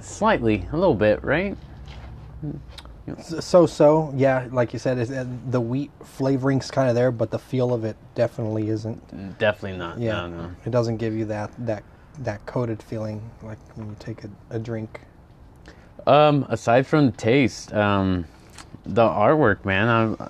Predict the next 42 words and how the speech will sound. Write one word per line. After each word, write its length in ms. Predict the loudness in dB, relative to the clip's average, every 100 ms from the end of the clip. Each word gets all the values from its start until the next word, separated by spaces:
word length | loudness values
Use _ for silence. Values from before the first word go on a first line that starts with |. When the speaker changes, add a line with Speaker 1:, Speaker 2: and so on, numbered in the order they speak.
| -4
Speaker 1:
I 80 | 0
like 240 | 2 4
the 140 | 4 2
artwork 420 | 2 2 2 2
on 140 | 2
the 80 | 0
can. 360 | -2 -4 0 2
What 80 | 4
do 60 |
you 60 | 4
think? 340 | 2 0 0 -2
Thoughts 240 | 0 2 2
Speaker 2:
Uh, 40 |
Speaker 1:
on 80 | 2
that? 260 | 2 0 -4
Speaker 2:
super 440 | -2 -2 2 0
raspberry, 540 | 2 0 0 -4 -6 -8
man. 340 | -12 -12 -14 -16 -20 -20
Super 260 | -12 -10 -6
raspberry. 640 | -4 -4 -4 -6 -6 -10
It's 320 | -12 -14 -12
what 160 | -12 -8
they're 140 | -10
telling 360 | -8 -6 -6 -6
me 160 | -8 -6
here 180 | -4 -4
with 160 | -4 -6
this. 160 | -8 -10 -18 -18 -18 -20 -20 -20 -20 -20 -20 -20 -14 -6
I 60 |
don't 80 | -2
know 80 | -2
what 100 | -2
kind 160 | -4
of 60 | -4
superhero 600 | -6 -6 -6 -4 -2 -2
this 220 | -6 -8
is, 260 | -10 -10 -8
but 300 | -8 -10 -10 -18 -20 -20 -20 -20 -20 -20 -20 -20 -20 -20 -20 -20 -20 -20 -20 -20 -20 -20 -20 -20 -18
it's, 280 | -18 -18 -18
uh, 100 | -16 -16 -20 -20 -20 -20 -20 -20 -20 -2
Speaker 1:
Pretty 200 | 2 4
nifty 600 | 4 4 6 8 6